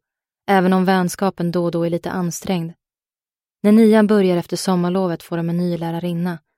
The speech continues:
Synnöve Viksven. Det kommer en ny kille till klassen också, Nick. Nora faller för Nick och efter ett tag blir de ihop. Vilde och Trine inleder också ett förhållande.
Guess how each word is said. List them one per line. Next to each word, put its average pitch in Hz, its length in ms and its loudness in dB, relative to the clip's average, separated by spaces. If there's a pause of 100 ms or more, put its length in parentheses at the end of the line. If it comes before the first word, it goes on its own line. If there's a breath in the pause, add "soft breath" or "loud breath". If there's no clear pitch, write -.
(160)
Synnöve 175 400 0
Viksven. 165 540 -6 (840)
Det 190 80 0
kommer 202 260 4
en 202 80 6
ny 208 140 4
kille 180 300 -2
till 175 140 -6
klassen 180 360 -4
också, 156 300 -10 (360)
Nick. - 400 -4 (960)
Nora 220 360 4
faller 208 340 -2
för 185 140 -6
Nick 170 220 -8
och 175 60 -4
efter - 180 -8
ett 175 80 -6
tag 190 240 -6
blir 175 140 -4
de 170 140 -4
ihop. 180 380 -6 (640)
Vilde 220 340 4
och 208 80 -2
Trine 190 340 0
inleder 175 400 -4
också - 260 -8
ett - 80 -10
förhållande. 175 560 -6